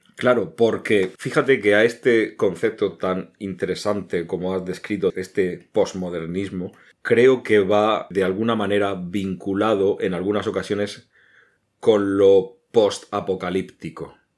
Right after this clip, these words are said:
Sociedades posapocalipsis. Y esto lo vemos claramente. Mad Max. En el género de la novela gráfica, Akira,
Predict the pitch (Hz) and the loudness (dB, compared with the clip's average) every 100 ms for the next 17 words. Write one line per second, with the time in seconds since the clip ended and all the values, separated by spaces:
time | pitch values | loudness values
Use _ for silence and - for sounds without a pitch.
0 | _ _ _ - 120 98 101 110 117 - | _ _ _ -6 -4 -2 0 2 2 0
1 | - 95 92 82 90 85 90 90 - 78 | -2 -2 -4 -8 -10 -8 -8 -10 -12 -12
2 | - - _ - 95 110 - 95 92 98 | -14 -20 _ -8 0 0 2 -2 0 -2
3 | 95 - 98 92 85 85 82 80 80 101 | -4 -8 -8 -6 -6 -8 -10 -10 -10 -10
4 | 95 98 95 85 85 82 - - - _ | -6 -6 -6 -8 -10 -10 -14 -20 -20 _
5 | _ - _ _ _ - 117 107 98 - | _ -20 _ _ _ -2 0 2 0 0
6 | 113 113 113 104 98 95 95 98 82 95 | 2 4 4 2 0 2 0 0 -2 -6
7 | - 82 82 71 76 _ _ _ - 92 | -8 -10 -10 -12 -14 _ _ _ -8 -8
8 | 82 101 95 76 - | -6 -8 -6 -6 -10